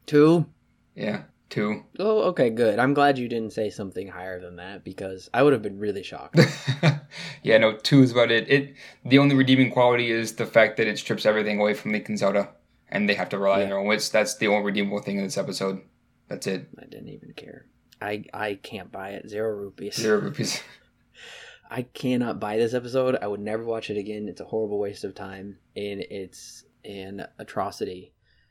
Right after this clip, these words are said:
Speaker 1: to children's animation and animation in general.
Speaker 2: It's definitely one of the worst. I'll say that.
Speaker 1: You can find a plethora of old animated cartoons that are just downright bad, and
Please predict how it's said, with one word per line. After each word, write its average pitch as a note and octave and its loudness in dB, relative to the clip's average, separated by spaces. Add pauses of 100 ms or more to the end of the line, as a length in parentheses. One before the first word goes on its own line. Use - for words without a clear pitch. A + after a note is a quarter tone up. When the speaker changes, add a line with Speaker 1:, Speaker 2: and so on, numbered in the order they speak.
(160)
Speaker 1:
to F#2+ -8
children's G2+ -8
animation F#2 -14 (100)
and F#2+ -16
animation F#2+ -16
in - -18
general. F#2+ -18 (380)
Speaker 2:
It's C#3+ 4
definitely C3 4
one B2 0
of B2+ 0
the G#2+ 0
worst. - -6 (160)
I'll A#2 -8
say A2 -4
that. - -6 (160)
Speaker 1:
You F3+ 0
can A#3+ 2
find D3 0
a A2 0
plethora B2+ -2 (400)
of G2+ -2 (120)
old A#2+ 2 (180)
animated A#2 -2
cartoons B2 -4 (500)
that G#2+ -4
are G#2 -2
just G2+ -12
downright A2 -4
bad, B2 0 (320)
and G#2+ -4